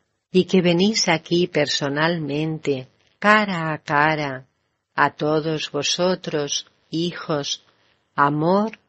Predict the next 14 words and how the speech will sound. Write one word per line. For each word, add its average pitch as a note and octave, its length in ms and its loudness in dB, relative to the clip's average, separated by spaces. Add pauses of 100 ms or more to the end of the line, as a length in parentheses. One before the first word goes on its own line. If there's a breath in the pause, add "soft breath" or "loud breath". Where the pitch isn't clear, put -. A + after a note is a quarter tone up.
(200)
y D#3+ 120 4
afecto F3 600 -2
del C#3+ 220 -2
corazón, D#3 800 -2 (460 soft breath)
junto E3+ 460 2
con E3 240 2
bendiciones D#3+ 920 2
del D#3 220 2
corazón, D#3 840 -2 (600)
amor, D3+ 640 0 (560)
recuerdos E3 1040 -2 (380)
y D#3 160 -2
namaste. D#3 1080 -2 (1700)
Bendición. D3 1000 0